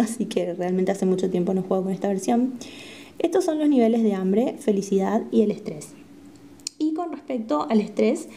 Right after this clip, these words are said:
hay que mantenerlo tan bajo como sea posible, mejor si es debajo de veinte o veinticinco, y jugar con su juguete favorito hace que disminuya el nivel de estrés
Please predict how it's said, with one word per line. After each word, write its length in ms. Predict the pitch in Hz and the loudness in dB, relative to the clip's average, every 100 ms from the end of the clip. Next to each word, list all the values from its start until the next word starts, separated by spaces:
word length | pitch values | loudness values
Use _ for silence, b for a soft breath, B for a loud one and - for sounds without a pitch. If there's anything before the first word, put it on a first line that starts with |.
| B B B - | B B B -4
hay 160 | 262 | -4
que 100 | 269 | -4
mantenerlo 840 | 294 285 262 240 240 277 320 359 - - | -4 -2 0 0 0 2 2 2 -2 2
tan 180 | 226 | 8
bajo 280 | 220 226 269 | 8 6 2
como 160 | 247 220 | 4 2
sea 240 | 220 220 | 4 0
posible, 500 | 226 220 208 202 190 | 0 0 4 4 4
mejor 280 | 190 185 226 | 2 2 -2
si 120 | 226 | 2
es 60 | 240 | 4
debajo 460 | 226 214 214 240 226 | 4 4 2 0 4
de 200 | 214 208 | 4 4
veinte 300 | 220 240 240 | 4 4 4
o 40 | |
veinticinco, 760 | 226 208 208 - 294 302 339 349 - B B B B B - | 4 4 2 2 2 4 2 0 -8 B B B B B 0
y 300 | 247 240 220 | 2 2 2
jugar 320 | 247 254 254 | 4 2 2
con 120 | 277 | -2
su 160 | 277 254 | -2 0
juguete 320 | 254 247 262 | 2 2 2
favorito 460 | 262 269 269 285 285 | 2 4 4 6 4
hace 240 | 262 254 | 2 2
que 120 | 247 | 4
disminuya 480 | 233 220 220 233 240 | 6 8 8 8 6
el 60 | 226 | 6
nivel 220 | 208 214 | 6 6
de 80 | 226 | 2
estrés 440 | - 247 254 | 2 2 2